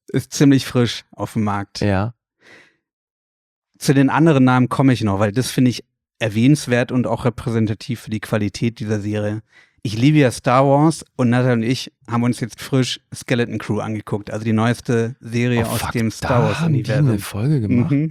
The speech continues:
Speaker 1: Mhm. <laughs>
Speaker 2: Okay, kann ich mitreden, habe ich auch gesehen.
Speaker 1: Ah, cool.
Speaker 2: Jetzt bin ich mal gespannt, Alter.
Speaker 1: Wie ich die finde, meinst
Speaker 2: Mhm.
Speaker 1: du? <laughs>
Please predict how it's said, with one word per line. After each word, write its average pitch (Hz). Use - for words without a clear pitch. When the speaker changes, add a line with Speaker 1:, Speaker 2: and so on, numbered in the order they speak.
Speaker 1:
Mhm. 196
<laughs> 214
Speaker 2:
Okay, 107
kann 117
ich 127
mitreden, 120
habe 107
ich -
auch -
gesehen. 85
Speaker 1:
Ah, 302
cool. 135
Speaker 2:
Jetzt -
bin 95
ich 90
mal 87
gespannt, -
Alter. -
Speaker 1:
Wie 147
ich 127
die 123
finde, 165
meinst 87
Speaker 2:
Mhm. 98
Speaker 1:
du? -
<laughs> -